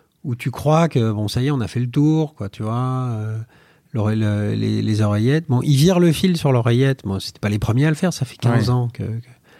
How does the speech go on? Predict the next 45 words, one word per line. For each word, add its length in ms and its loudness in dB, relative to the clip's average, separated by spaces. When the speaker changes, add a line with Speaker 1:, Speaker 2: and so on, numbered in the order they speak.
Speaker 1:
mais 80 0
ils 80 0
font 160 -2
des 100 0
produits 240 0
microscopiques. 880 2
Euh, 920 -2
c'est 120 -6
la 80 -4
première 300 0
fois 100 0
de 60 4
ma 80 4
vie 100 4
que 60 2
j'en 120 4
trouve 200 0
un 100 4
qui 140 -4
tient 160 2
dans 80 2
mon 180 2
oreille. 300 2
Je 80 -10
sais 100 -18
pas, 140 -8
je 80 -14
dois 100 -4
avoir 200 -2
une 100 -2
forme 240 0
d'oreille 300 2
à 60 0
la 100 0
noix, 280 2
ce 80 -8
qui 100 -18
fait 100 -10
que 60 -12
ça 120 -10
tient 160 -8
pas, 180 -6
là, 80 -6
ça 160 -6
tient. 320 2